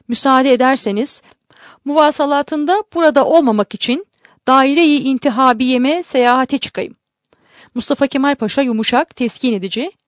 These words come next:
"Bilakis onu istikbalinde bulunup takdir ve tebrik etmelisin." Az susup, "Hükümet reisine bu yakışır Rauf Bey." Hüseyin Rauf Bey'in yüzü hem asabi hem gergin, dişlerinin arasından konuşuyor. "Yok,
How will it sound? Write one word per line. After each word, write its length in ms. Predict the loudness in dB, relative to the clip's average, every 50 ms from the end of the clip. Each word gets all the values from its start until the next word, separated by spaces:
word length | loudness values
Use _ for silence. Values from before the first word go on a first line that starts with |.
| _ _ _ _ _ _ _ 2
"Bilakis 520 | 4 4 4 2 0 -4 -10 -10 -12 -16 -18 -20 -20 _ _
onu 180 | 0 0 0 0
istikbalinde 800 | -2 -4 -4 -4 -4 0 2 4 4 4 4 4 4 2 2
bulunup 340 | 2 0 -2 -2 -2 -4 -4 _ _ _ _ _
takdir 420 | -2 -2 -2 -2 _ -2 -2 -2 -2
ve 80 | -4
tebrik 360 | -2 -2 -2 -2 -2 -4 -4 -4
etmelisin." 580 | -6 -6 -6 -10 -10 -10 -12 -14 -18 -20 -20 _ _ _ _ _ _ _ -20 -12 _ -6
Az 140 | -6 -6
susup, 320 | -6 -8 -10 -8 -8 -10 -10 _ _ _ _ _ _ _ _ _ -6
"Hükümet 420 | -4 0 2 4 4 4 2 2 2
reisine 480 | 2 2 2 0 -2 -2 -2 0 0
bu 80 | 2 2
yakışır 460 | 0 0 0 -4 -6 -4 -4 -4 -4
Rauf 300 | -4 -4 -4 -4 -6 -8
Bey." 140 | -8 -8 -8 -12 _ _ _ _ _ _ _ _ _ _ _ _ -20 -20 -20 -10 _ -6
Hüseyin 340 | -2 0 2 2 4 4
Rauf 260 | 4 4 2 2 0 -2
Bey'in 180 | -2 0 0
yüzü 260 | 0 -2 0 0 0
hem 180 | 0 0 0 0
asabi 440 | -2 -2 -2 -4 -4 -4 -6 -8 -8 -6 -2
hem 200 | -2 0 0 2
gergin, 460 | 2 0 0 0 -2 -6 -8 -10 -12 _ _ _ -20 -20 _ -8
dişlerinin 400 | -6 -6 -4 -2 -2 0 0 0
arasından 520 | 0 0 -2 -2 -4 -4 -2 0 -2 -2
konuşuyor. 680 | -2 -6 -8 -8 -8 -8 -8 -8 -8 -8 -10 -12 -16 _ _ _ _ _ _ _ 4
"Yok, 340 | 4 4 4 2 -6 -20